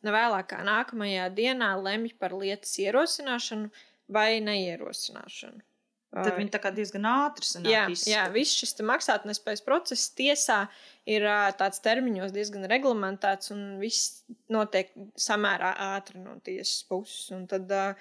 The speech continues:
Speaker 1: tiesa ierosina lietu, ā, un tad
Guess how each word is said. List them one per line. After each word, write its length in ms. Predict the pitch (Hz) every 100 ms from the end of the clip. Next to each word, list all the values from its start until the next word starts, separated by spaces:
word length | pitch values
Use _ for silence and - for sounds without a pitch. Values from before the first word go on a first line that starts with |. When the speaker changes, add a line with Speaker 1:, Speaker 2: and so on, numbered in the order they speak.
| - - - _ -
Speaker 1:
tiesa 460 | 233 233 - 208
ierosina 800 | - 220 240 220 208 - 196 190
lietu, 540 | 214 330 403 - 262 349 _ _ _ _ _ -
ā, 380 | 220 208 214 214 _ _ _ _ _ _ _ _ _ -
un 120 | 214 208
tad 320 | 294 277